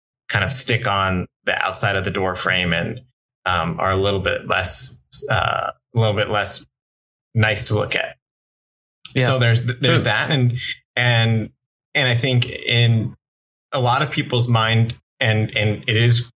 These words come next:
Speaker 1: true that the, the wired sensors tend to perform more reliably and, and are faster to respond than the wireless ones. Um,
Speaker 2: Yeah.
Speaker 1: so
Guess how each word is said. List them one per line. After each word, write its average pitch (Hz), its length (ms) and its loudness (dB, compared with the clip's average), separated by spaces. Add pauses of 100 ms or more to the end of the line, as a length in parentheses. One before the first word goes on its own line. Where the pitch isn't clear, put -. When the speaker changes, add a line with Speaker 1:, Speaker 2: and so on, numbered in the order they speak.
(160)
Speaker 1:
true 147 300 0
that 110 200 0
the, 107 300 0 (320)
the 117 80 0
wired 117 320 2
sensors 117 460 2
tend 107 240 0
to 117 80 0
perform 107 460 0
more 101 160 2
reliably 101 760 0
and, 98 380 0 (460)
and 98 140 2
are 98 100 0
faster 98 400 -2
to 104 160 0
respond 92 480 0
than 90 140 -2
the 90 60 -2
wireless 90 440 0
ones. - 400 -2 (480)
Um, 98 340 -2
Speaker 2:
Yeah. 139 160 0
Speaker 1:
so 107 600 -2